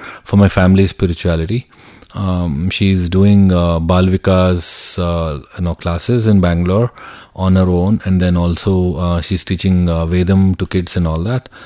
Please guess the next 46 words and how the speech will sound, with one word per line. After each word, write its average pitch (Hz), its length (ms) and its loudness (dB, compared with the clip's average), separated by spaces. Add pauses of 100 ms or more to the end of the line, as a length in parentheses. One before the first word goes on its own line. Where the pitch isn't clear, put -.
(320)
Um, 90 600 -2
and 95 240 0
she's 95 320 0
using 98 300 4
every 92 220 2
opportunity 95 540 0
that, 87 360 -2
uh, 82 140 -2
Swami 95 320 2
has 87 160 0
given 98 320 4
us, 92 280 0
uh, 82 320 0 (540)
to 98 220 2
kind 92 280 2
of, - 480 -6 (120)
um, 82 760 -6 (100)
you 85 80 -6
know, 80 360 -4 (180)
relive 98 560 4
and, 87 340 4
uh, 80 360 -4 (100)
you 92 60 -6
know, 82 320 -6 (120)
um, 80 420 -8
spread 104 480 0
the 104 60 2
message 92 380 0
of 87 80 -2
Swami 92 420 0
to 98 100 -2
young 90 280 0
kids 95 300 -6
and 85 100 -2
all 80 120 -4
that. 113 280 -6 (480)
Um, 90 400 -2
I 95 100 -4
think 107 220 0
she's 113 300 4
been 101 260 4
the 95 100 2
anchor 98 580 2
of 87 180 -2
her 95 120 -2
family. 92 600 -2